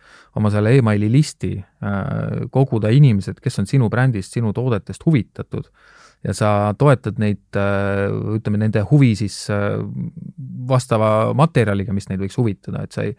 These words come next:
pea hommikust õhtuni neile ainult tootereklaami, äh, nina alla hõõruma, vaid, äh, räägid sellest valdkonnast, räägid asjast, räägid lugudest selle ümber.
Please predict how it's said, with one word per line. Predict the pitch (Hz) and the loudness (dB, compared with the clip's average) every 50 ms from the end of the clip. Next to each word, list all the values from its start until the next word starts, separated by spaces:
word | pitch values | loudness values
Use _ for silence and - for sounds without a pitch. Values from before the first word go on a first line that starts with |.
| _ _ - - - _ _ _ | _ _ -20 -20 -20 _ _ _
pea | 127 123 113 104 | 2 4 4 6
hommikust | 113 123 113 101 - - - | 4 4 2 2 -2 -2 0
õhtuni | 120 123 - - 110 110 | 0 0 0 0 0 2
neile | 113 113 113 113 | 2 2 2 4
ainult | 113 117 110 - | 2 2 2 2
tootereklaami, | 135 131 123 - 107 107 - 151 156 147 123 110 107 104 104 101 | 2 2 2 0 -2 0 2 4 4 6 6 4 2 2 0 0
äh, | 101 104 101 101 101 | -2 -2 -2 -2 0
nina | 110 113 110 104 101 | 0 0 0 0 0
alla | 101 101 98 | 0 -2 0
hõõruma, | 104 113 110 104 101 98 98 98 98 | 0 0 0 0 -2 -2 -2 -4 -4
vaid, | 101 98 95 - - | -4 -6 -6 -6 -6
äh, | 107 101 101 104 107 | -4 -4 -2 -2 -2
räägid | 113 123 127 110 101 - | 0 0 0 0 -2 -6
sellest | - 98 - - | -8 -10 -2 0
valdkonnast, | 127 127 123 - - 113 107 107 - - | 0 0 0 -2 -4 -4 -4 -4 -4 -4
räägid | 104 107 101 101 101 | -4 -4 -4 -2 -2
asjast, | 117 120 - 107 101 - - | -2 -2 -2 -4 -6 -4 -6
räägid | 104 104 95 92 | -6 -4 -4 0
lugudest | 101 127 127 117 104 104 98 - | 0 0 0 2 0 -2 -4 -4
selle | - 110 101 101 101 | -4 -4 -2 -2 -2
ümber. | 95 95 90 95 - | -2 -2 -4 -6 -8